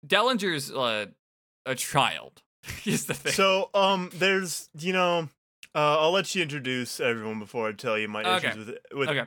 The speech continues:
Speaker 2: every one of 'em. <laughs>
Speaker 1: Okay, so I'll, I'll just, I'll just go down the list and you say, uh, like or dislike. So we already, uh, Sen-, Senor Pink, you said dislike.
Speaker 2: I don't like them.
Speaker 1: Dellinger.
Speaker 2: I don't like them either.
Speaker 1: Lao
Speaker 2: I'll explain
Speaker 1: G.
Speaker 2: in a minute. But, uh, Lao G, they're,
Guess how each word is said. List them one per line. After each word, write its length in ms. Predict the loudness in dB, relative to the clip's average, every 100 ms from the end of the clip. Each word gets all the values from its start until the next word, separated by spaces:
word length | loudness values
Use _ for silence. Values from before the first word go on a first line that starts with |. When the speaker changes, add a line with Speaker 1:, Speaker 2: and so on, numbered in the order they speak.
| 0
Speaker 2:
every 340 | 2 2 -2
one 220 | -2 -4
of 80 | -6
'em. 160 | -8 -8
<laughs> 60 | -6
Speaker 1:
Okay, 200 | -4 -4 0
so 140 | 2
I'll, 140 | 2 2
I'll 60 |
just, 180 | 0 0
I'll 100 | 0
just 140 | -2 -2
go 80 | 0
down 120 | 0
the 80 | -2
list 260 | -4 -6 -8
and 80 |
you 80 | -10
say, 460 | -6 -2 -2 -2 -4
uh, 300 | -4 -4 -4
like 340 | -2 -2 -2 -4
or 80 |
dislike. 600 | -6 -8 -8 -14 -18 -18 -10
So 180 | -6 -4
we 180 | 0 2
already, 220 | 2 0
uh, 60 | -4
Sen-, 320 | -2 -2 -4
Senor 440 | -2 -2 2 2 2
Pink, 340 | 2 0 -2
you 80 | -8
said 200 | -6 -6
dislike. 480 | -8 -12 -14 -14 -16 _ _
Speaker 2:
I 140 | -10 -8
don't 160 | -8
like 180 | -12 -16
them. 220 | -20 -20 -20 -4
Speaker 1:
Dellinger. 840 | 0 2 0 -4 -10 -10 -12 -16 _ _
Speaker 2:
I 120 | -8 -6
don't 200 | -4 -4
like 220 | -8 -8
them 180 | -10 -10
either. 360 | -10 -10 -12 -16 _ _
Speaker 1:
Lao 180 | -2 4 4
Speaker 2:
I'll 280 | 6 4 4
explain 280 | 4 4 2
Speaker 1:
G. 60 | 0
Speaker 2:
in 100 | -2
a 40 |
minute. 360 | -4 -4 -6 -8 _ _ -8
But, 160 | -8 -8 -4
uh, 220 | 0 0 0
Lao 320 | 0 2 2
G, 480 | 0 -2 -2 -2 -6 _
they're, 600 | -12 -2 0 2 0 -2